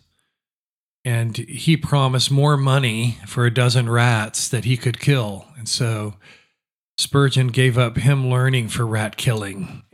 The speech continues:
And after some retrospection, uh, Spurgeon concluded, "The hymns have remained with me while those old rats for years have passed away,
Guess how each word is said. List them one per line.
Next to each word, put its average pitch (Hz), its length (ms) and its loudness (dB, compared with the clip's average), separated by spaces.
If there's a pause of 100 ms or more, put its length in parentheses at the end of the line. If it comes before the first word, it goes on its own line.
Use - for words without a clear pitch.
(200)
And 117 640 0
after 123 320 2
some 120 540 0 (220)
retrospection, 120 1000 2
uh, 110 320 -4
Spurgeon 123 440 0
concluded, 120 560 0
"The 123 80 0
hymns 147 420 2
have 123 160 0
remained 123 480 2
with 131 220 -2
me 107 220 -4
while 110 220 -4
those 113 220 -2
old 120 220 0
rats 117 480 0
for 117 180 -4
years 117 460 -2
have 104 240 -8
passed 113 340 0
away, 110 500 -4